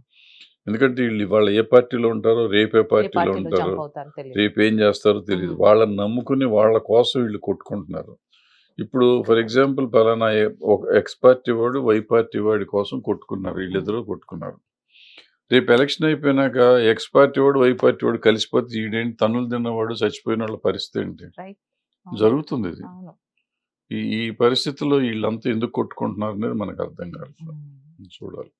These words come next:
Speaker 2: రైట్. మరి నాయకులంతా వరుస పెట్టి దేశాన్ని వదిలి వెళ్ళిపోతున్నారని అంటున్నారు. ఒక పక్కనేమో తెలుగుదేశం వాళ్ళే, వైఎస్ఆర్సీపీ వాళ్ళే వెళ్ళిపోతున్నారు, లేదు లేదు తెలుగుదేశం వాళ్ళే విడిచి వెళ్ళిపోతున్నారు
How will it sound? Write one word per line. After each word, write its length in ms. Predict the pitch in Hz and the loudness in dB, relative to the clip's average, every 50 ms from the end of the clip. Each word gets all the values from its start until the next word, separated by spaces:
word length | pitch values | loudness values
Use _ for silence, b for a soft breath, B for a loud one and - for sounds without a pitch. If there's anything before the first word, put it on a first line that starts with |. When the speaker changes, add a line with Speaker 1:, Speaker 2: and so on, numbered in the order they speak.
| _ _ _ _ _ _ - | _ _ _ _ _ _ -20
Speaker 2:
రైట్. 200 | 143 139 - _ _ _ _ _ _ _ B B B B B B _ _ - 180 | -20 -20 -20 _ _ _ _ _ _ _ B B B B B B _ _ -20 -16
మరి 320 | 180 170 170 185 185 180 | -14 -12 -12 -10 -10 -10
నాయకులంతా 640 | 170 165 170 196 214 208 247 226 226 220 214 233 226 | -10 -8 -6 -6 -6 -6 -6 -6 -6 -6 -4 -4 -2
వరుస 260 | 190 180 175 - - 202 - | -2 -2 -4 -4 -8 -10 -10
పెట్టి 300 | 202 185 - - 202 196 196 185 - _ _ _ _ _ _ _ _ _ _ _ | -10 -10 -10 -10 -10 -10 -10 -10 -14 _ _ _ _ _ _ _ _ _ _ _
దేశాన్ని 420 | 156 175 180 175 - 214 214 208 | -6 -6 -4 -4 -4 -4 -4 -4
వదిలి 240 | 196 180 175 190 185 180 | -4 -4 -4 -4 -4 -4
వెళ్ళిపోతున్నారని 640 | 175 180 175 196 185 180 175 165 156 156 151 151 | -6 -6 -4 -4 -6 -6 -6 -12 -14 -16 -16 -18
అంటున్నారు. 360 | 143 139 _ _ 147 139 135 151 | -20 -20 _ _ -20 -20 -18 -18
ఒక 100 | - - | -12 -10
పక్కనేమో 520 | 156 - - - 226 254 254 277 320 349 330 247 | -10 -10 -8 -8 -10 -10 -10 -10 -12 -8 -4 -4
తెలుగుదేశం 500 | 208 196 226 233 240 233 240 233 220 214 | -2 -2 -2 -2 -4 -4 -6 -8 -8 -8
వాళ్ళే, 220 | 214 208 208 240 | -8 -8 -8 -8
వైఎస్ఆర్సీపీ 640 | 254 202 185 185 185 - 208 196 190 - 208 - 202 | -8 -6 -6 -6 -6 -4 -6 -6 -6 -6 -10 -8 -8
వాళ్ళే 280 | 190 196 190 190 196 190 | -8 -8 -8 -8 -8 -8
వెళ్ళిపోతున్నారు, 540 | 185 185 180 - 185 180 - 185 196 240 277 226 | -10 -10 -10 -10 -12 -10 -10 -10 -10 -8 -4 -4
లేదు 160 | 214 220 220 202 196 | -2 -2 -2 -4 -4
లేదు 140 | 185 208 | -6 -6
తెలుగుదేశం 520 | 214 190 180 180 190 202 208 208 220 208 202 | -4 -6 -6 -4 -4 -4 -4 -2 -4 -6 -4
వాళ్ళే 320 | 190 185 190 196 226 254 - - _ _ _ _ _ _ - | -4 -4 -2 -2 -4 -4 -6 -8 _ _ _ _ _ _ -6
విడిచి 200 | 226 202 - 254 | -6 -6 -2 0
వెళ్ళిపోతున్నారు 840 | 233 220 214 208 208 214 214 208 - 202 190 185 175 175 175 202 277 | 0 0 0 0 0 0 -2 -2 -2 -6 -8 -6 -6 -4 0 0 0